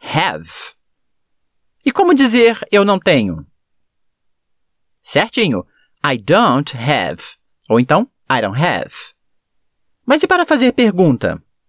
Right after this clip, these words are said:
Para começar a praticar, vamos usar somente uma pessoa, you. E vamos dizer, "Do you have?" Do you have?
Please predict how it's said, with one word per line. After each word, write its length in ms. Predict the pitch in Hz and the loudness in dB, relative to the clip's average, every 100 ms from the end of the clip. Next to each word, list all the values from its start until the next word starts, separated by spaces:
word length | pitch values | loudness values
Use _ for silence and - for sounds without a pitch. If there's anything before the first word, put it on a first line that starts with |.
| _ _ | _ _
Para 220 | 269 349 | 0 2
começar 360 | 294 269 - 208 | 2 2 2 0
a 60 | |
praticar, 640 | 202 147 - 208 214 135 - - | 0 -2 -2 0 0 -2 -8 -4
vamos 340 | 131 220 226 | 0 0 0
usar 280 | 185 202 214 | 0 0 0
somente 360 | 208 208 220 - | 0 0 0 -2
uma 220 | 233 330 | 2 2
pessoa, 500 | 302 277 - 143 92 - | 2 0 2 2 2 -2
you. 560 | 110 135 220 160 98 - _ _ - | -4 2 4 4 2 -6 _ _ -4
E 100 | 175 | 0
vamos 280 | 143 135 135 | 2 2 0
dizer, 400 | 139 165 247 - _ _ _ _ | 2 4 2 0 _ _ _ _
"Do 160 | 110 123 | -4 -2
you 240 | 92 180 | 2 2
have?" 360 | 247 123 156 320 - - _ _ _ _ _ _ _ _ _ - | 2 0 0 -2 -8 -20 _ _ _ _ _ _ _ _ _ -18
Do 640 | 107 101 208 185 107 92 - _ _ _ _ - | -6 2 4 4 4 -2 -10 _ _ _ _ -8
you 560 | 110 151 240 302 320 _ _ _ _ - | 0 2 4 4 0 _ _ _ _ -4
have? 400 | 143 151 220 | 0 2 0